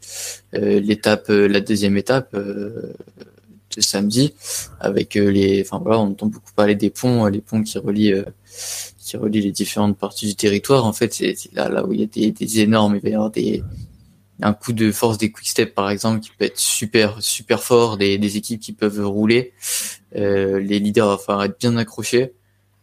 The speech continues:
Euh, ceux qui sont, par exemple, tout seuls, comme, euh, O'Connor, comme, euh, comme Vlasov, peut-être, avec un peu moins d'équipiers. Il va falloir faire attention. Ça peut être, ça peut être dangereux. Après aussi, l'étape des pavés, pour ceux qui n'ont pas l'habitude, mais, euh,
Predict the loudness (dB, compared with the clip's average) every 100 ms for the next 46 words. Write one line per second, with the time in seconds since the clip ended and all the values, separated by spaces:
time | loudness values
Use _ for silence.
0 | _ -6 -4 -4 -6 -10 -8 -4 -2 2
1 | 0 0 -4 -8 -2 4 4 2 -2 -2
2 | -2 -2 0 2 2 0 -8 -14 -10 -4
3 | -4 -2 -2 -2 -2 -4 -6 _ _ _
4 | _ _ _ _ _ _ -6 0 2 2
5 | 4 4 4 0 0 2 2 0 -2 -6
6 | -4 -4 -4 -4 -8 -6 -4 -4 -6 _
7 | _ _ -6 -6 -4 -4 -4 -4 -4 -2
8 | -4 -8 -20 _ -20 -6 -4 0 2 2
9 | 4 2 2 0 2 0 0 -2 0 2
10 | 2 2 -2 -4 -2 -4 -2 -4 -4 -6
11 | -4 -4 -4 -10 -8 -6 -4 -2 -2 -4
12 | -6 -4 -6 -4 -6